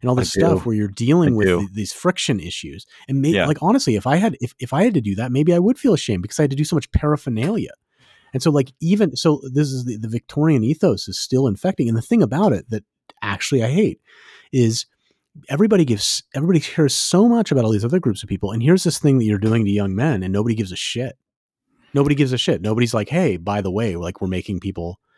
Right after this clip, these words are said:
Speaker 2: You should
Speaker 1: all these young men feel terrible about
Speaker 2: you should
Speaker 1: themselves."
Speaker 2: run for Congress on the, uh, anti-circumcision agenda. Okay, wait, hold on.
Speaker 1: I'm
Speaker 2: Where do you
Speaker 1: deeply against
Speaker 2: put your,
Speaker 1: circumcision.
Speaker 2: where do you put your semen? So if you're on your back, it just lands on your stomach?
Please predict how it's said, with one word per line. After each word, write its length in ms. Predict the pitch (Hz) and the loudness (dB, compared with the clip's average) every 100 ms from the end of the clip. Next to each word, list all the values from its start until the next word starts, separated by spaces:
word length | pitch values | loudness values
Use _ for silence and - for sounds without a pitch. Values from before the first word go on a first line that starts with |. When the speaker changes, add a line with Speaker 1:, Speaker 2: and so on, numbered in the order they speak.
| - | -6
Speaker 2:
You 180 | 123 127 | 0 0
should 180 | - 143 | 2 0
Speaker 1:
all 60 | |
these 160 | 101 101 | 0 0
young 180 | 98 92 | 0 0
men 200 | 110 107 | 0 -2
feel 220 | - 98 | -4 -6
terrible 400 | - 104 117 87 | -2 -2 -2 -2
about 200 | - - | -8 -14
Speaker 2:
you 100 | 87 120 | -8 -6
should 40 | 98 | -6
Speaker 1:
themselves." 120 | 123 | -4
Speaker 2:
run 140 | 113 110 | -2 -2
for 140 | 107 | -4
Congress 460 | 104 101 98 90 - | -2 -4 -2 -6 -6
on 140 | 90 | -10
the, 180 | 85 85 | -8 -6
uh, 240 | 87 92 90 _ _ _ _ _ - | -6 -8 -14 _ _ _ _ _ -10
anti-circumcision 1300 | 95 98 95 90 - - - - - 98 113 104 - | -10 -8 -10 -10 -10 -10 -10 -12 -12 -10 -10 -12 -10
agenda. 380 | 101 98 98 143 | -4 -4 -4 -6
Okay, 220 | - 147 | -4 -2
wait, 180 | 175 120 | -2 -6
hold 220 | - 214 190 | -6 -4 -2
on. 100 | - | -4
Speaker 1:
I'm 60 | |
Speaker 2:
Where 140 | 107 180 | 0 0
do 60 | - | 2
you 40 | |
Speaker 1:
deeply 160 | 262 139 | 2 0
against 280 | - 104 90 | 0 -2 -4
Speaker 2:
put 60 | |
your, 80 | 101 | -6
Speaker 1:
circumcision. 300 | 92 - 87 | -8 -12 -8
Speaker 2:
where 160 | 139 170 | -4 -4
do 60 | 208 | -4
you 80 | |
put 220 | 196 170 117 | -8 -10 -8
your 140 | 131 | -10
semen? 400 | - 131 87 _ _ _ _ - | -8 -10 -12 _ _ _ _ -6
So 180 | - 165 | -2 -2
if 120 | - | 0
you're 120 | 220 | 0
on 140 | 262 | 0
your 100 | 196 | 0
back, 440 | 123 160 190 107 - | -2 2 2 0 -6
it 60 | |
just 200 | - 107 | -8 -6
lands 220 | 104 101 101 | -6 -6 -8
on 100 | 95 | -10
your 80 | |
stomach? 440 | 95 101 104 151 | -8 -6 -6 -8